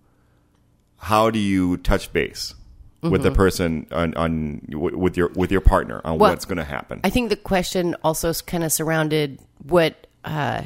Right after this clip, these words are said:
Speaker 2: what can you do when you don't have that firm plan going into the evening?
Speaker 1: Right. If you had the misfortune of not having a plan, or what, what can you
Speaker 2: Well, it's
Speaker 1: include?
Speaker 2: not,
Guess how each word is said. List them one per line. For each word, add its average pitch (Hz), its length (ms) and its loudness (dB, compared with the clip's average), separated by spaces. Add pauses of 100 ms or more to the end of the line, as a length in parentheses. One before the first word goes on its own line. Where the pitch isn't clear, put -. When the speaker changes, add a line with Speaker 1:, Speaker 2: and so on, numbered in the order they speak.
(400)
Speaker 2:
what 147 480 0
can 208 180 -2
you 180 120 0
do 170 240 2
when 170 160 2
you 147 80 0
don't 165 340 0
have 151 360 -2
that - 180 -4
firm 143 320 -4
plan 135 640 0
going 135 360 0
into 131 400 -4
the - 120 -10 (100)
evening? 73 400 -10 (240)
Speaker 1:
Right. 85 420 4 (280)
If 82 160 -6
you 98 40 4
had 90 120 4
the 82 40 -2
misfortune 82 540 0
of 69 100 -6
not 73 140 -4
having 69 220 -6
a 62 80 -10
plan, 65 240 -2
or 113 220 8
what, 98 360 0
what 123 140 -2
can - 80 -2
you 254 80 6
Speaker 2:
Well, 233 80 6
it's 240 80 4
Speaker 1:
include? 311 140 4
Speaker 2:
not, - 100 0